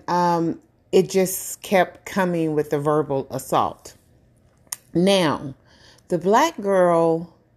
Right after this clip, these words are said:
did not fight back. And there's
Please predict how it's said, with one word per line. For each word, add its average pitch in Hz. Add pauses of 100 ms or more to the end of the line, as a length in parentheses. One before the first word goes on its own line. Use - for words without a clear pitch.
(280)
did 185
not 180
fight 160
back. - (1300)
And 208
there's 202